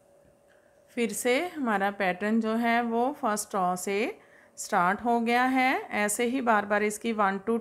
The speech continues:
टेन रॉ रिपीट करते जाएंगे और ये पैटर्न बनकर ये देखिए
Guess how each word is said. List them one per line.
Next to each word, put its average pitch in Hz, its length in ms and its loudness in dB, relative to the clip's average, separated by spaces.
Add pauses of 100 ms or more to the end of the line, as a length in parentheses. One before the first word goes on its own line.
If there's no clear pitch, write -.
टेन 208 260 2
रॉ 233 100 2
रिपीट 202 360 -4
करते 190 380 -2
जाएंगे 233 500 0 (200)
और 196 380 -4 (420)
ये 202 120 -2
पैटर्न 202 500 -4
बनकर 185 680 0 (500)
ये 196 220 -6
देखिए 233 580 -4